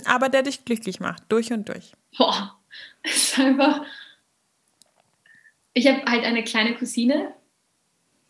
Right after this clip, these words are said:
Speaker 2: ähm, die ist jetzt, äh, eineinhalb Jahre, glaub ich, oder zwei Jahre wird's jetzt schon, genau, zwei Jahre wird's jetzt, ähm, im Juni. Und wenn die lacht,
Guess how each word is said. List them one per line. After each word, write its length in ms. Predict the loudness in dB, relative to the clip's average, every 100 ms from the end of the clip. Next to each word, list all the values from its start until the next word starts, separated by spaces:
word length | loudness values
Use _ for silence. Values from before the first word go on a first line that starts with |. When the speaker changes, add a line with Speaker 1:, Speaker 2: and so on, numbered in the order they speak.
| -6
Speaker 2:
ähm, 400 | -2 0 0 -2
die 180 | 0 -2
ist 80 | 0
jetzt, 320 | 0 -2 -4 _ _ _ -8
äh, 340 | -4 -2 -4 -6 -12 _ _ _ _ _ _ _ _ -4
eineinhalb 480 | 2 2 4 2 2
Jahre, 220 | 0 0
glaub 180 | -6 -6 -6
ich, 180 | -10 _ _ -8
oder 160 | -6
zwei 200 | 0 2
Jahre 260 | 4 4 4
wird's 160 | 2 0
jetzt 160 | 2
schon, 240 | 2 2 2
genau, 400 | 2 2 -2 -2
zwei 200 | 2 4
Jahre 260 | 4 4
wird's 180 | 2 2
jetzt, 280 | 0 0 -12 -18 -18 -18 -12
ähm, 340 | -2 2 2 2
im 440 | 2 2 0 -2 _ _ _ _ 0
Juni. 520 | 4 6 4 0 -6 _ _ _ _ _ _ _ _ _ _ _ _ -4
Und 80 | 2
wenn 140 | 4
die 80 | 4
lacht, 440 | 4 0 -2 -10